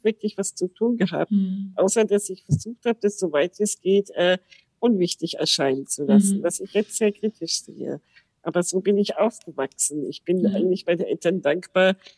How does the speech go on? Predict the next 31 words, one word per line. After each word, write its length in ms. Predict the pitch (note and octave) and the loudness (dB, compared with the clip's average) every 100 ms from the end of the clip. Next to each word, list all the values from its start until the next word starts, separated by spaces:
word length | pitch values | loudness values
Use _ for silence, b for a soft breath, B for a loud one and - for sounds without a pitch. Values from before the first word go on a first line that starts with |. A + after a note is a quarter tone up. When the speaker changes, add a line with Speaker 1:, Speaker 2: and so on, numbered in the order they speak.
| B _ | B _
Speaker 1:
dass 180 | E3+ - | -6 -4
sie 100 | E3+ | -2
mich 260 | F3 F3 - | -2 -2 -2
nie 220 | F3+ F#3 | -2 0
in 80 | F#3 | 0
irgendwelche 500 | C3+ F3+ F3+ F3 E3+ | -2 -8 -4 -4 -2
Sondereinrichtungen 1040 | - D#3 E3+ E3 F3+ F3 F#3+ - F3+ F3+ | -4 -2 0 2 2 0 -4 -2 -2 -2
geschickt 460 | F3+ F3+ G3 F#3 - | -2 -4 -4 -8 -4
haben, 280 | G3 F#3 F3 b b _ | 0 0 -4 b b _
sondern 360 | - F#3 F#3 F3 | -4 2 2 2
mir 140 | F3+ | 0
ein 60 | F3+ | 2
normales 560 | E3 D#3+ D#3+ F3 G3 | 0 0 0 0 -4
Leben 280 | - F#3 F#3 - | 0 0 0 -2
in 80 | |
normalen 460 | D#3 D3+ D3+ F3+ F#3 | -2 0 2 2 0
Umgebungen 580 | A#2 E3 F#3+ A3 A3+ G3+ | -6 0 0 2 4 2
ermöglicht 680 | D3+ F3 G#3 - G#3+ G#3 - | 2 -4 -4 -4 -8 -8 -2
haben, 320 | F#3+ F#3+ F#3 B B B _ | 0 0 -2 B B B _
außerhalb 440 | F3 G3 G#3 F#3+ | -2 2 2 2
Speaker 2:
Mhm. 40 | G3+ | -2
Speaker 1:
dieser 280 | F3 F#3 F3+ | -4 -2 -2
Sonderwelten. 920 | - F3 G3+ F#3+ D#3+ D#3+ D#3+ - E3 _ _ _ | -2 0 2 0 0 0 -2 -6 -14 _ _ _
Aber 180 | D#3 E3 | -6 -2
es 160 | E3+ - | -2 -4
hat 180 | F#3+ - | -6 0
halt 220 | A#3+ - | -2 0
auch 140 | G#3 | -2
schon 260 | - A3 G#3 | 0 -4 -4
seine 300 | - F#3+ F#3+ | -2 0 0
Schattenseiten. 1000 | - A3 - D3 - D#3+ D3 - D3+ | 0 -4 -8 -6 -4 -4 -8 -8 -8